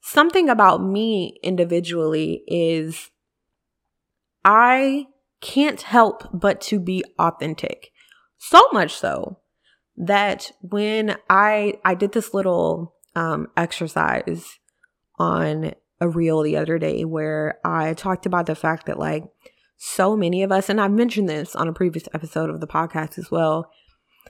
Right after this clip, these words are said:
um, we feel like we're so far away from becoming the person we really wanna be. And so actually in my mentorship, an exercise I like to do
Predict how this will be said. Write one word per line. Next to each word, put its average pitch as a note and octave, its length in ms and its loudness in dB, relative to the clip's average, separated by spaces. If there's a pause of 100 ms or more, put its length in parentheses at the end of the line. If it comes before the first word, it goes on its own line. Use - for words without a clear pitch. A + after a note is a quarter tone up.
(120)
um, E3+ 540 -2
we G3+ 220 -2
feel G#3+ 540 2
like F#3 300 4
we're F3 120 4
so G3 360 2
far F3 800 -2
away E3 440 0
from E3 680 -8 (560)
becoming F3 680 -2
the E3 100 -4
person D#3+ 600 -6
we D#3+ 140 -10
really D3+ 340 -6
wanna - 280 -6
be. - 280 -10 (800)
And F3+ 160 -4
so E3+ 600 -2 (560)
actually A#3 440 4
in F3+ 120 -2
my F3 120 0
mentorship, F#3 580 0
an F3 100 -2
exercise F3 500 -2
I E3 60 -2
like E3+ 200 -2
to D#3 100 -4
do D#3 340 -2